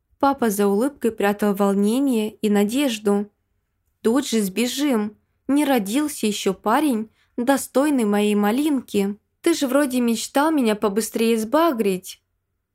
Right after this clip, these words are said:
«Да уж, бойся своих желаний и всё такое. Ещё выходить к этим пафосным рожам. Да простят меня наши новые родственники.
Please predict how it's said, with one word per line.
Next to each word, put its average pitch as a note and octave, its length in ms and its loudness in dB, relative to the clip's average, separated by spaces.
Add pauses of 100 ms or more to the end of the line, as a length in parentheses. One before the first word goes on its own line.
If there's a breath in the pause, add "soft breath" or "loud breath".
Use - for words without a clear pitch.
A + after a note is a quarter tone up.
(140)
«Да A3 380 2
уж, - 340 -6 (180)
бойся B3+ 520 0
своих A3 320 0
желаний A3 680 0 (100)
и A3 100 0
всё - 240 -4
такое. A3 720 0 (560)
Ещё B3+ 320 0
выходить A3 600 0
к - 80 -4
этим A3 220 0
пафосным G#3+ 560 -2
рожам. G#3 580 0 (440)
Да C4+ 160 2
простят A#3+ 560 -2
меня A3 180 2
наши G3+ 380 0
новые G#3 340 0
родственники. G3+ 840 -2